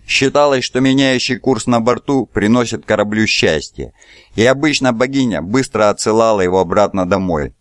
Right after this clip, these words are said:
Но лорд Шансу был беспокойным пассажиром. "Мы не можем заставлять её ждать, милорд", объяснил моряк.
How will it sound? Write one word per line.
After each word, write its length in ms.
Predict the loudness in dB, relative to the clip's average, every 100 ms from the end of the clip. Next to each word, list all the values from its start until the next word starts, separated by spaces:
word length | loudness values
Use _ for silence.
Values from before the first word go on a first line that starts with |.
| -4
Но 220 | 0 2
лорд 240 | 2 0
Шансу 500 | -2 -4 -2 -2 -4
был 320 | -4 0 0
беспокойным 720 | 0 -2 -2 -4 0 0 0 -2
пассажиром. 760 | -2 -2 -2 -2 -4 -6 -10 _ _ -20 -20 _ -2
"Мы 160 | 0
не 100 | 2
можем 340 | 0 0 0 -2
заставлять 580 | -2 -2 0 0 0
её 200 | 0 0
ждать, 340 | 0 0 0 0
милорд", 440 | 0 2 0 -2 _ _
объяснил 580 | -6 -4 -4 -2 0 2
моряк. 380 | 2 2 0